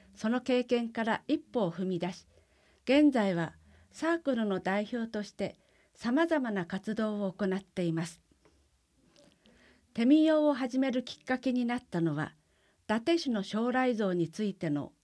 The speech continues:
意見交換会に参加した時のこと。コミュニティをテーマにした意見交換では、参加者それぞれの思いを肌で感じ、ディスカッションの素晴らしさにとても驚き、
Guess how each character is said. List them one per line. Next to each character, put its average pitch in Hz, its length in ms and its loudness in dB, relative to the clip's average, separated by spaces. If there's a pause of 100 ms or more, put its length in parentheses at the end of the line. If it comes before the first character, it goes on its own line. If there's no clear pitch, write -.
(120)
意 180 100 -2
見 302 340 2
交 294 220 0
換 294 240 0
会 185 220 -2
に 156 100 0
参 185 240 -6
加 190 160 -6
し - 60 -12
た 190 100 -6
時 180 240 -6
の 160 140 -4
こ 98 100 -10
と。 - 200 -10 (1500)
コ 254 100 -4
ミ 302 120 8
ュ - 20 10
ニ 330 160 6
テ 254 140 0
ィ 208 220 2
を 165 80 0
テ 240 260 0
ー - 20 0
マ 208 140 0
に 170 100 0
し - 100 -8
た 170 140 -4
意 151 100 -4
見 233 340 -4
交 247 120 -2
換 160 320 -2
で 151 100 -4
は、 147 180 -6 (440)
参 254 280 -2
加 247 140 -6
者 175 220 -4
そ 220 160 -4
れ 320 140 2
ぞ 330 120 4
れ 254 100 0
の 202 220 0
思 254 260 4
い 220 160 0
を 175 60 0
肌 262 300 0
で 202 100 -2
感 170 320 -2
じ、 156 220 -6 (480)
デ 208 80 2
ィ 214 40 2
ス - 140 -8
カ 320 120 0
ッ 330 40 -4
シ - 180 -6
ョ 233 60 0
ン 202 100 -2
の 180 120 -2
素 185 160 -8
晴 233 100 -2
ら 254 140 0
し - 60 -12
さ 190 180 -2
に 170 200 -2 (280)
と 196 160 -4
て 254 140 0
も 262 280 0
驚 226 260 -2
き、 - 160 -20